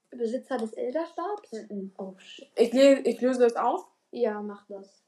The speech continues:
Speaker 2: Sein Werk über Nicolas Flamel, der Sieg über Grindelwald, die
Speaker 1: Ah,
Speaker 2: zehn
Speaker 1: ja.
Speaker 2: Anwendungen für Drachenblut.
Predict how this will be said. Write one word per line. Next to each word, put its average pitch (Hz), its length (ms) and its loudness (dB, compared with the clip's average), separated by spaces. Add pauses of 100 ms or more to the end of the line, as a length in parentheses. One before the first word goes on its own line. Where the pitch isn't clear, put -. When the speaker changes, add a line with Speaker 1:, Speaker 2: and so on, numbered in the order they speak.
(800)
Speaker 2:
Sein 240 280 4
Werk 247 220 0
über 240 140 0
Nicolas 240 460 0
Flamel, 233 580 0 (180)
der 226 220 2
Sieg 254 240 -4
über 233 200 2
Grindelwald, 285 800 -6 (360)
die 226 80 -4
Speaker 1:
Ah, 240 140 -8
Speaker 2:
zehn 262 180 -4
Speaker 1:
ja. 220 80 -4
Speaker 2:
Anwendungen 233 600 -2
für 240 140 -6
Drachenblut. 190 640 -8